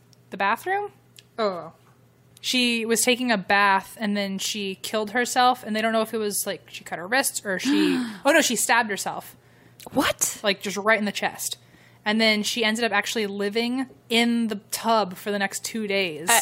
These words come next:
Speaker 2: em, no, thank you.
Speaker 1: And she died from the inflicting wounds two days after the fact.
Speaker 2: Em.
Speaker 1: But because she had stabbed herself so close to her throat, I guess she couldn't scream for help.
Speaker 2: Um.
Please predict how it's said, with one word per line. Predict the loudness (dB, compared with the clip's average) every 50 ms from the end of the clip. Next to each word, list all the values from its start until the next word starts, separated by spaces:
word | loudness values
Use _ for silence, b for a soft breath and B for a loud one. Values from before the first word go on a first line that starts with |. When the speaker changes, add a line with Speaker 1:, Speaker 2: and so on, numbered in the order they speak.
| 4 2
Speaker 2:
em, | 4 6 6 6 6 4 2 0
no, | -2 0 2 4 6 6 6 4
thank | 4 2 0 -2 -2 -2 -2
you. | -2 0 0 -2 -2 0
Speaker 1:
And | 2 2 2
she | 2 2 2
died | 4 4 4 4 2 0
from | -2 -2 -2
the | 0 -2
inflicting | -2 -4 -4 -4 -4 -4 -4 -2 -4 -4 -4 -4 -4
wounds | -4 -4 -2 -2 -2 -2 -2 -4
two | -2 -2 0 2 4
days | 4 4 4 2 0 0
after | 2 2 2 2 0 -6 -10
the | -4 0
fact. | 4 4 6 6 4 2 0
Speaker 2:
Em. | 0 0
Speaker 1:
But | 0 0 0 0
because | -2 -2 0 2 0 2 2
she | 0 -2 -2
had | -2
stabbed | 0 2 2 2 2
herself | 0 -2 -2 -2 -2
so | -2 -4 -6
close | -6 -6 -8 -6 -6
to | -6
her | -6 -6 -6
throat, | -6 -10 -12 -4 -2 0 0 0 0
I | -2 -4
guess | -4 -4 -4
she | -4 -8
couldn't | -10 -8 -8 -8 -6 -8
scream | -8 -6 -6 -6 -6
for | -8 -10 -12
help. | -4 -2 -2 -2 -2 -6 -8 0 2
Speaker 2:
Um. | 4 4 4 4 2 0 -2 -6